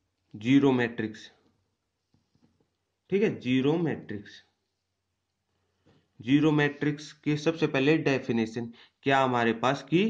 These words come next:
all elements of a matrix are zero। ठीक है, किसी भी मैट्रिक्स का हर एलिमेंट क्या हो, ज़ीरो। ठीक है,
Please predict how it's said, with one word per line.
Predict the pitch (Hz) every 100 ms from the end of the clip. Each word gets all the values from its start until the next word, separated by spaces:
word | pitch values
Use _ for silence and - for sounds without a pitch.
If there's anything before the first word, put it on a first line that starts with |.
| - - _ _ _ _ _ _ _ _ _ _ _ _ _ _ _ -
all | 139 151 180 175
elements | 160 151 147 156 151
of | 156 147
a | 147
matrix | 139 135 - 160 160 226 226 - _ _ _ _ _ _ _ _ _ _ _ _ _ -
are | 123 139 120
zero। | 113 113 110 107 - _ _ _ _ _ _ _ _ _ -
ठीक | 214
है, | 226 131 - - - _ _ - _ _ _ -
किसी | 165 170 214
भी | 208
मैट्रिक्स | 175 170 170 175 -
का | -
हर | 196 156
एलिमेंट | 139 143 147 147 147
क्या | 160 151
हो, | 147 151 196
ज़ीरो। | 139 147 139 127 92 - _ _ -
ठीक | 233
है, | 196